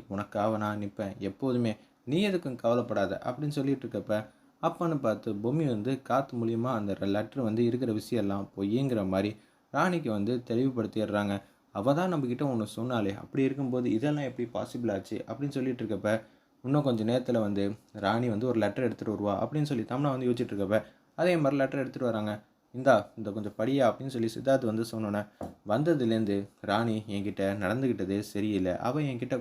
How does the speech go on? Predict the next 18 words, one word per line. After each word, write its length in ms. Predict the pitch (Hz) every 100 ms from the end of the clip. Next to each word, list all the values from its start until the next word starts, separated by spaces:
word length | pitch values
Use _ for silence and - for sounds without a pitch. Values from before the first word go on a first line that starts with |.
| -
கோவமா 380 | 123 143 139 101
தான் 180 | 110 120
நடந்துக்கிட்டு 380 | 110 110 101 104
இருந்தா. 180 | 101 98 - _ -
அதனால 380 | 143 180 160 120
தான் 160 | 120 147
அவ 160 | 117 101
மேல 220 | 104 131
பழி 220 | 120 107
தூக்கி 260 | 123 120 110
போட்டேன். 380 | 101 95 104 98 - _ -
இந்த 160 | 135 143
விஷயம்லாம் 460 | 143 180 165 160
உங்களுக்கு 260 | 147 113 113
தெரிஞ்சிச்சுங்கிற 640 | 113 131 123 123 127 123 107
ஒரே 180 | 98 123
காரணத்துக்காக 500 | 123 113 107 101 95
தான் 180 | 98 101